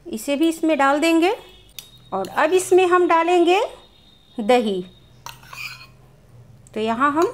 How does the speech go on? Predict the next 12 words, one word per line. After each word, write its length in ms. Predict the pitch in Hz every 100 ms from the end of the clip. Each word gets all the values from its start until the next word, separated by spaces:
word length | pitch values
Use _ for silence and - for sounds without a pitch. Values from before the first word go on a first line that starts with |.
| - - - - - - - - - -
फ्रेश 220 | 254 269 -
ताज़ी 300 | 233 214 214 254
दही 240 | 220 262
लिए 300 | 277 294 285
हैं। 180 | 269 339 - - - - - - - _ _ _ _ - _ 202
और 160 | 214
अब 220 | - 311
इन 160 | 349 359
सबको 480 | - 302 302 - 302
हम 220 | 330 392 - -
हाथ 340 | - 233 254 -
से 240 | - 359